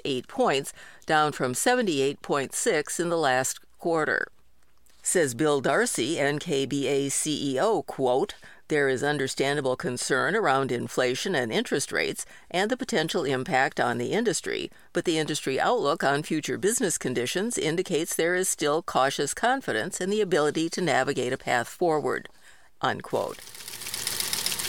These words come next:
Florum U S A recently won a statewide environmental honor for its use of recycled materials.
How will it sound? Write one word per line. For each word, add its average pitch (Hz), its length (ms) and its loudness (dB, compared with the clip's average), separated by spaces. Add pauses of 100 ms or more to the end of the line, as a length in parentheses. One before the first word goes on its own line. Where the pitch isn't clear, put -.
(3250)
Florum 285 460 4
U 190 180 4
S 156 260 2
A 220 240 4
recently 165 640 0
won 151 320 2
a 139 160 0
statewide 135 800 0
environmental 143 680 2
honor 156 440 2
for 147 260 0
its 170 180 -4
use 151 200 0
of 175 100 0
recycled 127 560 0
materials. 139 800 -2